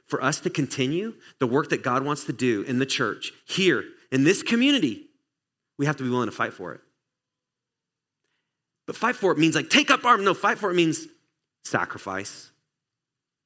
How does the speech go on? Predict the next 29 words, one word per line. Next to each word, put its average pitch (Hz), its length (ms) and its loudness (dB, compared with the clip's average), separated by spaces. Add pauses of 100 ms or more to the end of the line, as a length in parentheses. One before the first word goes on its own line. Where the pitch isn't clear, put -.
(1700)
Humble 101 300 -8
yourself. 92 500 -10 (760)
Be 117 100 -6
committed. 92 540 -10 (340)
Pull 135 220 -6
in. 104 340 -12 (240)
Don't 120 160 -10
check - 260 -10
out. 98 260 -12 (1000)
Let 156 140 -2
us 143 160 -2
not 151 460 2
give 175 200 -2
it 160 160 -6
up. 202 380 0 (380)
It's - 160 -10
to 160 100 0
let 139 200 0
go 156 140 2
of 135 60 0
it. 127 80 -2
And 143 80 2
actually, 165 300 0
literally, 143 340 2
give 135 220 0
up 143 100 -2
means 123 200 -2
to 123 100 -4
neglect. 95 580 -8